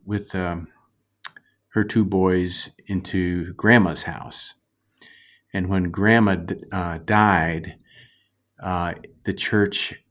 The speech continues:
took over the house 'cause apparently the grandma had willed the house to the church. And, um, they kicked my grandmother and my father out with their, and his brother. And so their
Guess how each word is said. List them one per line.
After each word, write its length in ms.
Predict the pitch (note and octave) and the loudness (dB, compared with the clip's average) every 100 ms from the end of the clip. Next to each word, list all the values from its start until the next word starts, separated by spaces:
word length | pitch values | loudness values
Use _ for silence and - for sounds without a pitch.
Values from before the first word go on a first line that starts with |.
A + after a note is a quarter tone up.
| _ | _
took 260 | - G#2+ - | -4 -2 0
over 220 | F#2+ F#2 | 0 0
the 140 | D2+ | -4
house 420 | D2 F#2 D2 B1 - | -6 -4 -4 -6 -12
'cause 540 | - F2 E2 - - _ _ _ _ | -6 -4 -4 -10 -16 _ _ _ _
apparently 380 | G#2 F#2+ F2+ | -2 0 -2
the 160 | E2+ F2 | -2 -4
grandma 460 | - F#2+ F#2+ F2+ E2+ | -2 0 2 2 0
had 360 | E2+ F2+ E2 - - | -2 -4 -4 -10 -4
willed 460 | F#2+ G2+ F#2 D#2+ | 0 2 0 -2
the 220 | F2+ E2+ | -6 -6
house 340 | D#2+ F#2 F#2 - | -6 -4 -4 -6
to 120 | - | -10
the 100 | E2 | -10
church. 640 | E2 - G#2+ E2 E2 - - - - - - _ _ - | -10 -2 0 0 -4 -12 -18 -20 -20 -20 -20 _ _ -2
And, 280 | A2 G#2 G#2 | 2 2 4
um, 680 | G2+ G2 F#2+ F#2+ F2+ - - | 4 4 4 0 -4 -14 -4
they 240 | G#2+ G#2+ | 2 2
kicked 540 | G#2 - G#2 - - - - _ | 0 -2 -2 -2 -12 -18 -20 _
my 500 | G2 F#2 F2+ F2 F#2 - _ _ - | -4 -2 -2 -4 -8 -16 _ _ 0
grandmother 480 | G#2 G2 F#2 F#2 F2+ | 2 4 2 0 -2
and 180 | F2 | -4
my 120 | E2 D#2 | -6 -8
father 480 | - F#2+ F2 E2 - | -2 -2 0 -4 -6
out 360 | F2 C#2+ A#1 - _ | -6 -6 -8 -16 _
with 160 | E2+ E2 | -14 -10
their, 220 | E2 E2 _ _ _ _ _ - | -10 -10 _ _ _ _ _ -14
and 140 | F2 | -10
his 120 | E2+ | -10
brother. 400 | - D#2+ D#2 - - _ _ - - _ _ | -12 -12 -12 -16 -18 _ _ -20 -20 _ _
And 180 | F#2+ F#2 | -6 -6
so 480 | F2 G2+ F#2 F2+ E2+ | -4 0 0 0 -2
their 560 | D#2+ G2 G2 F#2 F2 | -4 -2 0 0 -2